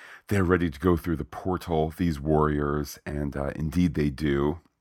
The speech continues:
It seems that the portal creature is a little less, uh, resistant to sending them this time. And, uh, once they are through,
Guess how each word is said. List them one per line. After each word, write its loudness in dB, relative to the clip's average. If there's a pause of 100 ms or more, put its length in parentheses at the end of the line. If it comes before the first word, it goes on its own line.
(520)
It -12
seems 2
that -8
the -4
portal 4
creature -4
is -4
a 0
little -2
less, -6
uh, -2
resistant -6
to -12
sending -2
them -2
this -8
time. -4 (460)
And, -2
uh, 6
once 0
they 2
are 4
through, 2